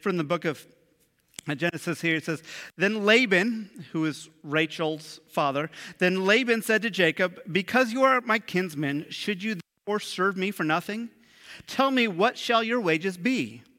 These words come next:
Now Laban had two daughters. The name of the older was Leah, and the name of the younger was Rachel.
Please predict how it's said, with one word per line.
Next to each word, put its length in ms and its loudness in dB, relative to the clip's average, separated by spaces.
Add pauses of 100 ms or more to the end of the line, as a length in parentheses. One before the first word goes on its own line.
(420)
Now 120 2
Laban 340 2
had 340 0
two 160 -6
daughters. 680 -4 (640)
The 100 0
name 260 6
of 100 2
the 100 2
older 300 6
was 160 2
Leah, 500 4 (260)
and 120 0
the 60 0
name 240 0
of 120 -2
the 80 -6
younger 400 0
was 180 -2
Rachel. 380 -2